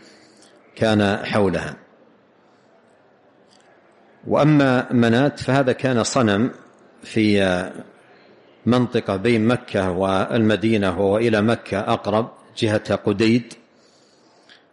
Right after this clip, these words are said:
وأيضًا هو من الأصنام التي كانت تعظمه خزاعة والأوس وال-، ال-، آه، الخزرج، وكانوا إذا أرادوا الحج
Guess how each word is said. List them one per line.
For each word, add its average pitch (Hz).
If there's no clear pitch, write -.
وأيضًا 107
هو 117
من 113
الأصنام 113
التي 98
كانت 107
تعظمه 101
خزاعة 98
والأوس 101
وال-، 98
ال-، 101
آه، 101
الخزرج، 104
وكانوا 120
إذا 113
أرادوا 117
الحج 101